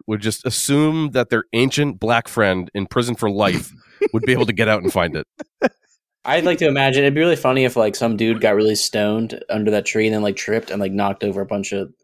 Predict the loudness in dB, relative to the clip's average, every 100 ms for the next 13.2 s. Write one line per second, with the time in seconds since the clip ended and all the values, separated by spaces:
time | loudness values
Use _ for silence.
0 | _ 0 2 2 -2 -10 -6 -6 -4 0
1 | 2 2 -2 -14 -20 _ -4 -2 0 -2
2 | -2 -2 2 2 2 0 0 0 -2 -8
3 | -2 0 2 0 0 0 0 2 0 -4
4 | -12 -10 -2 0 2 0 0 0 0 -2
5 | 0 2 2 2 2 0 -2 -2 -2 0
6 | -2 0 -2 0 0 2 0 -2 -2 0
7 | 0 -2 -6 -4 -4 -8 -12 -10 -2 -2
8 | 0 -2 -2 -2 -2 -2 -4 -4 -2 2
9 | 2 0 -4 -2 -2 -2 -2 2 2 4
10 | 2 0 -2 0 0 0 -6 0 2 2
11 | 2 2 0 -2 -6 -6 -10 -4 0 2
12 | 4 2 0 0 2 2 0 0 0 2
13 | 0